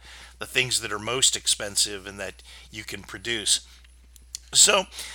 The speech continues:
uh, Wolf ammo, very, very good, but, you know, the price just went, went berserk with all this. I think I've seen, I know I've seen, a thousand round case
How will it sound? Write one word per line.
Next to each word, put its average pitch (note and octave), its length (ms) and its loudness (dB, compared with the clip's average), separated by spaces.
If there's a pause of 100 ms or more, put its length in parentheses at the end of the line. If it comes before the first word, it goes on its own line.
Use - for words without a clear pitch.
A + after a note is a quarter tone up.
(340)
uh, F3 280 8
Wolf A3 220 2
ammo, E3+ 300 6
very, D3+ 240 4
very E3+ 180 -4
good, C3+ 400 -2 (180)
but, A#2+ 160 -4 (540)
you E3+ 120 -2
know, E3 180 6
the D3+ 80 -2
price D#3 500 6
just - 240 2
went, C3+ 220 0 (260)
went C3+ 320 -6
berserk C3+ 560 4
with A#2+ 140 -6
all G#2 180 0
this. G#2 380 0 (400)
I C#3 160 4
think F#3+ 320 2
I've F3 180 2
seen, C3+ 600 4 (540)
I B2 40 -6
know C3 180 0
I've G2+ 140 0
seen, G#2 440 0 (440)
a - 80 -8
thousand F#3 460 6
round E3+ 220 0
case C3 440 4